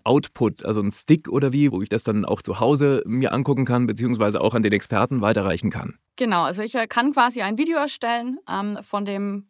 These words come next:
Speaker 2: von dem ganzen Grundstück.
Speaker 1: Mhm.
Speaker 2: Das ist dann wie, als würde ich durch mein eigenes Grundstück durchlaufen, durch meinen Garten, der noch
Speaker 1: Ist ja
Speaker 2: nicht mal
Speaker 1: verrückt.
Speaker 2: fertig ist. Das ist auch total,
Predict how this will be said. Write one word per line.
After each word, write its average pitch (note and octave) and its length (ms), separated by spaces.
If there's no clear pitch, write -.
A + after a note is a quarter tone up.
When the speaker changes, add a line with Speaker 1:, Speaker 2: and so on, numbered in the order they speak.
Speaker 2:
von - 160
dem G3 100
ganzen F#3 280
Grundstück. C#4 420
Speaker 1:
Mhm. A#2 380
Speaker 2:
Das G#3 140
ist B3+ 160
dann A#3 240
wie, C4+ 200
als - 240
würde B3+ 160
ich B3+ 80
durch B3 140
mein A3+ 120
eigenes G3+ 340
Grundstück G3 380
durchlaufen, F3+ 500
durch F3+ 160
meinen E3+ 220
Garten, F3 240
der F3 120
noch F#3 80
Speaker 1:
Ist G3 40
ja G3+ 60
Speaker 2:
nicht G3 80
mal F3+ 80
Speaker 1:
verrückt. G#3 260
Speaker 2:
fertig F3+ 140
ist. A3 280
Das A3 240
ist C4 140
auch A#3+ 160
total, A3+ 640